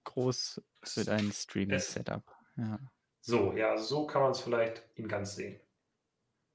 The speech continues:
Speaker 2: Ah, ich bin, ich bin sehr begeistert. Ich freue mich total. Und, ähm,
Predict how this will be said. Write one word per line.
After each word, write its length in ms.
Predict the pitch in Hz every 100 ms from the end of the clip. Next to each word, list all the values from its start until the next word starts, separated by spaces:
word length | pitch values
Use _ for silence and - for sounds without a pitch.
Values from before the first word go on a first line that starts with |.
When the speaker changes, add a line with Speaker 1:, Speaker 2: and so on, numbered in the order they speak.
| _ _ _ _ _ _ _
Speaker 2:
Ah, 360 | - - - -
ich 140 | - -
bin, 340 | 104 104 -
ich 160 | - 120
bin 120 | 131
sehr 160 | 117 123
begeistert. 520 | 123 110 107 - 107
Ich 80 | -
freue 240 | - 127
mich 120 | 123 -
total. 680 | 139 - - 110 107 131 - - - - - _
Und, 320 | 117 110 107 -
ähm, 340 | 107 104 107